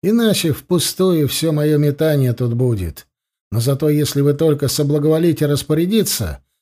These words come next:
то в этот новосозданный полк мы быстро всех годных для егерской службы людей найдем. Хоть из боевых частей, а хоть из всех рекрутских команд их выберем. Еще бы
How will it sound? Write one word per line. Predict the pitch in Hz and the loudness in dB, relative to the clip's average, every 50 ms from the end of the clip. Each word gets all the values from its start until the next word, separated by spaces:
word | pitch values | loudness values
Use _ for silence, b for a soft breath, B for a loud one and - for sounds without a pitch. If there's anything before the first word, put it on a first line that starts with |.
| _ _ _ | _ _ _
то | - 120 | -4 0
в | 175 | 0
этот | 208 196 180 165 - - | 0 0 0 -2 -2 0
новосозданный | 131 165 190 185 175 147 - - 180 190 160 139 156 165 165 160 143 | 0 2 2 2 2 0 0 0 0 0 0 0 0 0 0 0 -2
полк | 139 - 190 196 180 - | 0 0 0 2 2 0
мы | 143 147 170 175 | 0 0 0 0
быстро | 165 190 208 - - - 160 156 | 0 0 -2 -2 0 -2 -2 -2
всех | 127 - - 175 165 139 110 | -2 -2 0 0 0 0 0
годных | 120 160 180 170 147 151 156 151 131 110 101 | 0 0 0 0 0 0 0 0 0 0 0
для | 110 147 | 0 0
егерской | 156 165 180 175 147 151 143 139 - - 147 | 2 2 2 0 0 -2 -2 -2 -2 -2 -4
службы | 135 - 135 160 175 143 120 131 143 | -2 -2 -2 0 0 0 0 0 0
людей | 151 147 143 151 156 151 143 | 0 2 2 2 2 2 2
найдем. | 135 131 131 127 123 123 131 123 107 95 82 73 - _ _ _ _ _ _ - | 2 2 0 0 0 0 0 0 0 -2 -4 -8 -12 _ _ _ _ _ _ -2
Хоть | - 220 214 - | -2 -2 0 0
из | 151 131 101 | -2 -2 -2
боевых | 90 87 117 123 127 147 180 165 - | -4 -4 -2 0 0 2 2 0 0
частей, | - - 143 123 - - - 156 151 139 | -2 -2 -4 -4 -2 -2 -2 0 0 0
а | 135 | 0
хоть | 127 - 175 156 - | -2 -2 -4 -2 -2
из | 156 139 | -4 -4
всех | - - - 170 160 - - | -4 -4 -2 -2 -2 -2 -2
рекрутских | 147 151 170 151 - 151 143 - - 151 139 131 | -2 -2 -2 -2 -2 -2 -4 -2 -2 -4 -4 -2
команд | - 147 147 160 175 175 165 143 165 | -2 -2 0 0 0 -2 -2 -2 -4
их | 143 - - | -4 -4 -2
выберем. | 147 160 151 143 135 135 127 117 95 82 - _ _ _ _ _ _ _ _ _ _ _ _ _ _ _ _ _ _ - | 0 0 2 2 0 0 -2 -2 -4 -6 -8 _ _ _ _ _ _ _ _ _ _ _ _ _ _ _ _ _ _ -12
Еще | 101 110 - - - 151 165 156 | -10 -8 -6 -6 -4 -4 -2 -2
бы | 147 143 127 104 | 0 0 -2 -2